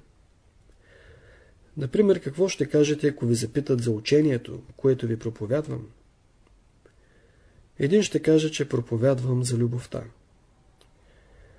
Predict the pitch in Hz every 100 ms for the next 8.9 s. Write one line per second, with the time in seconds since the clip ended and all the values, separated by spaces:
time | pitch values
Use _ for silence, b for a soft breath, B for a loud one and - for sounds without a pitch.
0 | b b b b b - 147 123 190 -
1 | 175 - 151 131 143 143 143 135 127 139
2 | - 127 107 104 139 135 139 - b b
3 | b b b _ _ - - 170 170 160
4 | 135 139 131 123 117 120 - 110 104 95
5 | - - _ _ _ _ b b b b
6 | b b _ _ - 139 202 - 131 -
7 | 143 143 135 135 - 123 123 127 127 120
8 | 117 113 104 101 - - - 131